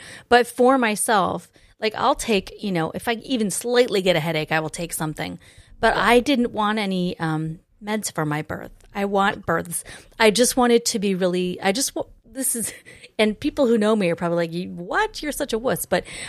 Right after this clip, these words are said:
I wanted to be present in the, and it, I, I felt like pain was not the right word.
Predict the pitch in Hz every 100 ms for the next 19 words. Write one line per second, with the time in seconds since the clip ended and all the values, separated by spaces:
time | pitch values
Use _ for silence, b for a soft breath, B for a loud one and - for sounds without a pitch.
0 | 208 226 233 277 302 - 262 226 - -
1 | 208 220 220 226 277 302 - - 202 196
2 | 180 165 156 160 b b b b b -
3 | - - - - - - 226 233 - -
4 | 247 - - 294 311 277 262 - - 247
5 | 247 233 208 190 196 208 196 185 180 180
6 | 165 151